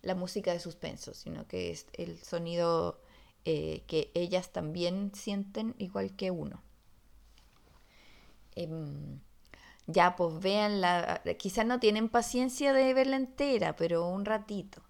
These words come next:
Un ratito y les va a dar risa igual, yo creo. <laughs> Bueno, ahora, eh, quiero pasar a la entrevista que estuve,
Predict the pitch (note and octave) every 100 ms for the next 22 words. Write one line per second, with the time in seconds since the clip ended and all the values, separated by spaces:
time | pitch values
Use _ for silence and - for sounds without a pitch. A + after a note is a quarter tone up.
0 | - - - - - - G3+ G3+ G#3 A3+
1 | A3 C4+ D4 C#4+ A#3+ G3 F#3+ G3 F#3+ F#3+
2 | F#3+ F3 - G#3 F#3+ - - - - -
3 | _ _ _ _ - - E2+ - E2+ -
4 | - - - - - - - - - -
5 | - - - - - - F#3 G3+ D#3+ C#3
6 | - - F3+ G3+ G#3 A3+ D#4+ - - -
7 | - - G3 F#3 F3 F3 G#3+ G#3+ G3+ -
8 | G#3+ - - G3+ F#3+ F#3 F#3 B3+ D4+ -
9 | D#4 G#4 A3 G3 G#3+ G#3+ G#3 G3+